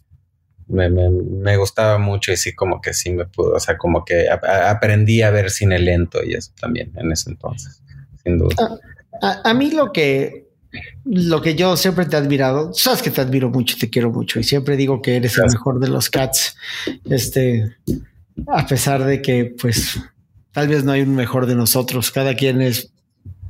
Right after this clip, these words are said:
Speaker 2: eh, ge-, genial a su fue-, en su, a su forma de ser, pero una de las cosas que yo siempre te he admirado mucho es que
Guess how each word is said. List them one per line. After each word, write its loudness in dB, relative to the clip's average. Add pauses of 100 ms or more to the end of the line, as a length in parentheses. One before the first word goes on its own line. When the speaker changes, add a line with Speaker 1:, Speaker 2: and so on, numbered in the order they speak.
(800)
Speaker 2:
eh, 4
ge-, 0 (580)
genial 2
a 2
su -2
fue-, 0
en 2
su, 2
a 2
su 2
forma 2
de 2
ser, 0
pero -2 (720)
una -2
de 2
las 0
cosas 0
que 0
yo 2
siempre 0
te -2
he 2
admirado 2
mucho -2 (520)
es 0
que 0